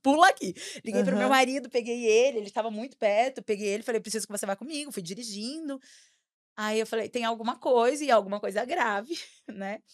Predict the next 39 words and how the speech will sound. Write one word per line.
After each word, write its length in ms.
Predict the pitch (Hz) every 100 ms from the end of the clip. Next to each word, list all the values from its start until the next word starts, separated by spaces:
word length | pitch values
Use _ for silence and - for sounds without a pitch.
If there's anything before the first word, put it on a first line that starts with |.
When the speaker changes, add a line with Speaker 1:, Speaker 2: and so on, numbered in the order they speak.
| _ _ _ _ _ _ _ _ _ _ -
Speaker 1:
Deve 220 | 247 214 185
ser 100 | 190
uma 120 | 180
gravidez 340 | 208 185 185 143
ectópica." 760 | - 233 190 - 240 262 269 _ _
Eu 100 | -
já, 180 | 170 190
na 100 | 180
minha 140 | 175 165
cabeça 340 | 180 180 185
j-, 240 | 165 165 160
já 280 | 175 185 175
era 300 | 165 160 175
isso. 340 | 185 226 262
Daí 300 | 214 196 190 -
a 60 | 190
gente 220 | 185 -
chegou, 440 | - 185 190 254
tal, 220 | - 208 226
peguei 260 | 196 196
exame. 260 | 214 220 202
Na 80 | 190
hora 80 | 196
que 60 |
eu 40 | 220
peguei, 300 | 226 214 214
assim, 280 | 214 220 220 _ _ _
gravidez 460 | 190 196 185 202 208
ectópica. 880 | 214 _ 202 190 175 - 160 - - _ _ _ _
É, 720 | 165 160 160 156 151 151 156 - _ 196
eu 80 |
não 120 | 214 233
lembro 300 | 190 180 165
bem 200 | 165 160
o 40 |
tamanho, 340 | - 165 160
mas 160 | 180 190
não 140 | 247
era, 220 | 208 185